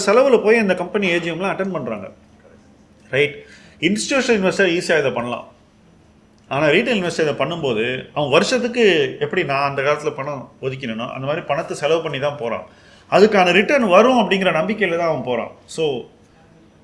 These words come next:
cost of doing research for institutional investor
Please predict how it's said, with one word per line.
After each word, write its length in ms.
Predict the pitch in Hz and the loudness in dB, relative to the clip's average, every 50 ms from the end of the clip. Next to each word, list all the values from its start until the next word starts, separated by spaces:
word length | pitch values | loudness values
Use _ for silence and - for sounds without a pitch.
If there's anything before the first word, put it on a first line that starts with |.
| _ _ _ _ _ - | _ _ _ _ _ 2
cost 340 | 175 202 247 269 262 - - | 4 4 4 4 2 2 4
of 200 | 311 277 220 185 | 4 4 4 4
doing 300 | 226 226 220 208 190 170 | 2 2 2 0 -2 -4
research 440 | - - 180 151 123 113 117 117 - - - - _ - | -4 0 2 2 2 2 -2 -4 -8 -14 -20 -20 _ -2
for 140 | 147 147 | -2 0
institutional 540 | 143 151 185 185 - 208 202 196 - 180 156 | 0 -2 -4 -4 -4 -4 -4 -4 -4 -8 -8
investor 480 | 143 139 131 - 143 123 113 110 123 | -8 -10 -6 -4 -2 -2 -2 -2 -4